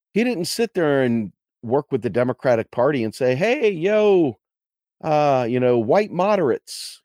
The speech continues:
come on out here and help me with civil rights." No, he did this outside of the party. I'm not sure why this is remotely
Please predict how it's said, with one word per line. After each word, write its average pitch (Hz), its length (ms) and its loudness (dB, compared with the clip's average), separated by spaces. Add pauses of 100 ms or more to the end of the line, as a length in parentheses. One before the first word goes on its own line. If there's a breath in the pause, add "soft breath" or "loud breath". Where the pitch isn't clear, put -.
come 202 160 -4
on 208 140 0
out 196 220 2
here 196 180 0
and 170 100 -2
help 190 160 -2
me 175 100 -2
with 151 200 -4
civil 175 320 -4
rights." 180 420 -4
No, 214 240 -8
he 202 140 -8
did 175 180 -2
this 165 180 -10 (120)
outside 92 960 -6 (1200)
of - 140 -12
the 127 80 -2
party. - 480 -4 (2000)
I'm 262 80 -10
not 381 160 -6
sure 151 220 -4
why 175 320 -8
this 143 200 -10
is - 160 -12
remotely 107 880 -6